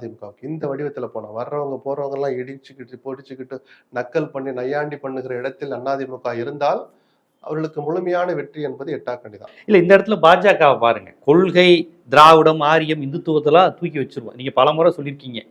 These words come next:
Speaker 2: தேர்தல் நேரத்துல அதெல்லாம் பார்க்க கூடாது. சார், முழுக்க முழுக்க பவர் பாலிடிக்ஸ் அடிப்படையில ஓ பி எஸும் டி டி வியும் போன முறை, அஹ், தென் தமிழகம், அதிமுகவின் கோட்டையான தென் தமிழகத்துல அதிமுகவை தோக்கடிக்கல, டெபாசிட் இழக்க வச்சிருக்காங்க,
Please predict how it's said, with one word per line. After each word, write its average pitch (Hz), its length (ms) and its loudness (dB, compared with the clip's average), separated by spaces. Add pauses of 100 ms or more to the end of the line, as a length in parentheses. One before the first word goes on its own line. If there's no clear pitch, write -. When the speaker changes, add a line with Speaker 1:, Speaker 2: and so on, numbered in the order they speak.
(120)
Speaker 2:
தேர்தல் 151 320 4
நேரத்துல 139 320 0
அதெல்லாம் 127 280 0
பார்க்க 117 180 2
கூடாது. 98 200 -4 (720)
சார், 214 220 6
முழுக்க 254 320 0
முழுக்க 233 340 -2
பவர் 214 300 2
பாலிடிக்ஸ் 202 400 -4
அடிப்படையில 135 420 -6 (240)
ஓ 190 80 0 (120)
பி 196 120 -6
எஸும் 190 240 -10
டி 175 200 -12
டி 170 160 -6
வியும் 185 260 -8 (100)
போன 170 320 -4
முறை, 190 220 4 (500)
அஹ், 135 160 -4 (260)
தென் 240 160 4 (100)
தமிழகம், 185 420 0 (220)
அதிமுகவின் 202 640 0
கோட்டையான 180 380 -2
தென் 185 220 -6
தமிழகத்துல 160 480 -2 (180)
அதிமுகவை 180 560 0 (120)
தோக்கடிக்கல, 180 540 0 (240)
டெபாசிட் 254 440 2
இழக்க 170 200 -4
வச்சிருக்காங்க, 113 480 -10